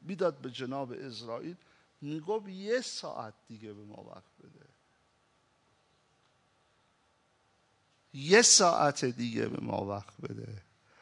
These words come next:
اولاً اگر همه دنیا مال او بود،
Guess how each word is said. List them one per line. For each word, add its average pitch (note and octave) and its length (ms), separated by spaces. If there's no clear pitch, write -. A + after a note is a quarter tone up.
اولاً F3 1000
اگر F3+ 440
همه D#3+ 600
دنیا C3 420
مال A#2 180
او G#2+ 240
بود، F#2+ 240